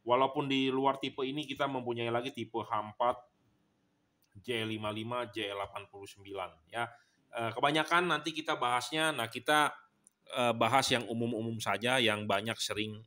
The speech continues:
orang order atau orang request, ya.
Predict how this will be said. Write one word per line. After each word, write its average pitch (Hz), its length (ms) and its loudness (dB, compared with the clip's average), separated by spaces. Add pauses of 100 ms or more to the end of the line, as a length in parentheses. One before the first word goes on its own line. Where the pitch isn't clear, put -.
orang 104 400 0
order 104 320 0 (220)
atau 95 180 -6
orang 98 400 0
request, - 560 -4
ya. 98 220 -2